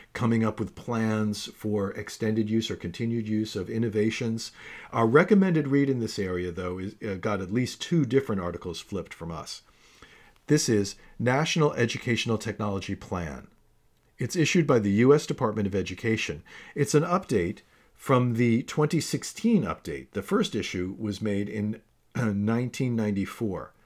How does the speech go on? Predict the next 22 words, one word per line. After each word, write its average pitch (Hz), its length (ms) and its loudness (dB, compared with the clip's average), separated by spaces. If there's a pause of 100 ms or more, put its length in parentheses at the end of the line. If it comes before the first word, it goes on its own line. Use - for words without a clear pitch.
(600)
This 156 320 6
newest, 165 480 4 (120)
uh, 98 420 0 (300)
version 123 540 8
of 98 120 0
the 104 60 2
National 117 460 0
Educational 110 580 -2
Technology 120 560 0
Plan 90 520 -2 (420)
addresses 120 760 4 (100)
three 175 320 6
things 143 360 4
in 120 140 4
particular. 92 680 -2 (380)
It 120 160 6
addresses 120 760 6
divides 110 920 4
in 107 380 0
digital 151 420 4
use, 117 600 4 (580)
design, 104 720 2